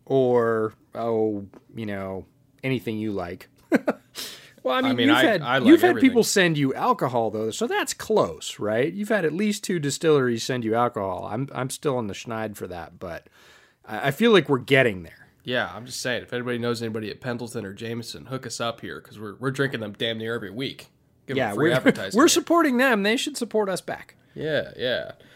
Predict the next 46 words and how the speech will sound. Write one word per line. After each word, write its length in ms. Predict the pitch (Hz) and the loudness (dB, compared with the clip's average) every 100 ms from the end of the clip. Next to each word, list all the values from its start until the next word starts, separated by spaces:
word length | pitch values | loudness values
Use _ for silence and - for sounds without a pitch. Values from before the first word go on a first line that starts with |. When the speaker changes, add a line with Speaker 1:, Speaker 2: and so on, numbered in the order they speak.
| _ _ | _ _
Speaker 2:
Uh, 320 | 120 120 120 - | 0 2 2 0
I 800 | 131 165 170 170 156 147 139 135 | 4 6 6 4 2 0 0 -2
have 180 | 143 131 | -2 -2
a 60 | 127 | -2
little 200 | 262 381 | -4 -2
bit 120 | 123 | -2
of 160 | 107 - | -4 -8
something 280 | - 139 104 | -8 -8 -4
different. 320 | - - 104 | -4 -2 -4
I've 80 | 101 | -4
never 360 | 117 156 170 156 | 0 0 2 2
had 180 | 156 | 2
it 60 | 143 | 2
in 80 | 127 | 0
the 80 | 107 | -2
pod. 360 | 143 135 80 | -2 -2 -2
I've 80 | 107 | -6
had 180 | 127 113 | -4 -6
this 100 | 107 | -6
bottle 300 | - 113 110 | -4 -4 -4
for 180 | - 85 | -8 -8
a 20 | |
while, 220 | 117 127 | -2 -2
but 80 | 90 | -2
I've 80 | 98 | -6
never 180 | 117 113 | -8 -6
had 80 | 120 | -6
it 60 | |
in 40 | 101 | -6
the 60 | |
pod 320 | - 127 110 110 | -8 -6 -4 -6
before. 540 | 101 104 90 98 110 - _ _ _ | -10 -8 -6 -6 -8 -14 _ _ _
Um, 400 | 110 107 104 101 - | -6 -4 -4 -8 -8
that 140 | 117 | -6
is 220 | 117 110 - | -6 -6 -10
High 360 | - - 143 160 | -14 -6 0 0
West 520 | 139 139 139 139 - - | 2 2 2 0 -10 -14
American 480 | 110 127 135 139 117 | -4 0 0 -2 -10
Prairie 640 | - 139 131 123 117 107 _ | -10 -4 -2 -2 -4 -8 _
Bourbon 440 | 120 113 117 107 107 | -10 -4 -2 -4 -6
Whiskey, 460 | 113 - 101 95 | -8 -8 -8 -8
which 440 | - 113 104 - - | -8 -10 -8 -10 -8
was 260 | 113 113 | -6 -4
a 200 | 110 104 | -4 -2
limited 340 | 113 226 240 143 | 0 -2 -2 -4
release. 680 | 127 123 127 127 - - | -4 -2 -2 -2 -4 -10